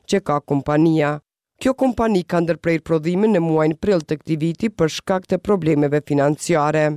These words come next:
Kompania për përpunimin e nikelit në Drenas, Ferronikeli, është privatizuar nga Agjencia Kosovare e Mirëbesimit në vitin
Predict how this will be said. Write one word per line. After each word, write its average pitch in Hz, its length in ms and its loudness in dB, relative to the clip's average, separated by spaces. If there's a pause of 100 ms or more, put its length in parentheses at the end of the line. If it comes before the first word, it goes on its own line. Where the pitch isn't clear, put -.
(500)
Kompania 220 560 0
për 240 220 -2
përpunimin 233 500 2
e 202 80 2
nikelit 208 560 0
në 156 160 0
Drenas, 165 480 0
Ferronikeli, 170 800 0
është 196 100 -8
privatizuar 160 720 0
nga 156 160 0
Agjencia 160 480 0
Kosovare 160 540 -2
e - 20 2
Mirëbesimit 160 680 0 (340)
në 180 240 2
vitin 175 320 0